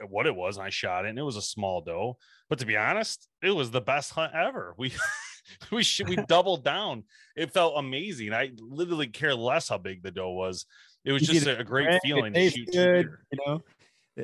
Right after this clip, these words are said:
Speaker 2: I
Speaker 1: Yeah,
Speaker 2: shot
Speaker 1: we
Speaker 2: a
Speaker 1: killed two deer, and we were happy. You know, it was a great moment. His first deer ever, too, so it worked out well.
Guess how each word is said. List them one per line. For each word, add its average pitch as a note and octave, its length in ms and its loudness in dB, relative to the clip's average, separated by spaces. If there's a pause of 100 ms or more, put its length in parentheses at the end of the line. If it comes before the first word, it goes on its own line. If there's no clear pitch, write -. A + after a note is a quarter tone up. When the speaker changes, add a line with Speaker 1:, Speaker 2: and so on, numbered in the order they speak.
(180)
Speaker 2:
I C3+ 140 2
Speaker 1:
Yeah, G3 140 4
Speaker 2:
shot - 20 6
Speaker 1:
we C#3 120 4
Speaker 2:
a B2+ 60 2
Speaker 1:
killed E3 300 2
two E3 140 -6
deer, F3 320 -2
and A#2 260 -6
we C3 60 -6
were C#3+ 100 0
happy. B2 320 -4
You F2 140 -10
know, F#2+ 160 -4
it - 20 0
was B2 100 -4
a G#2 40 -10
great G#2+ 400 -4
moment. A2+ 360 -2
His C#3 140 2
first C3 300 -6
deer D3+ 180 -4
ever, A#2 360 -4
too, D3+ 240 -8
so F2 420 -8
it G#2 60 -20
worked A2+ 200 -6
out F#2 160 -6
well. G2+ 280 -6